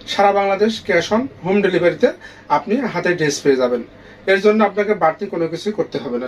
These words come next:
শুধু ড্রেসের স্ক্রিনশটটা আপনি আমাদেরকে দিয়ে দিলেই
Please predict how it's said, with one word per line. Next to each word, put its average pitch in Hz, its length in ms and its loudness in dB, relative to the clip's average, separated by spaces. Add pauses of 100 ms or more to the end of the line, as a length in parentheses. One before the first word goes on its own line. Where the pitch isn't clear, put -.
শুধু 175 160 0
ড্রেসের 190 420 4 (500)
স্ক্রিনশটটা 220 520 4
আপনি 208 280 2
আমাদেরকে 160 300 0 (100)
দিয়ে 165 140 2
দিলেই 202 220 2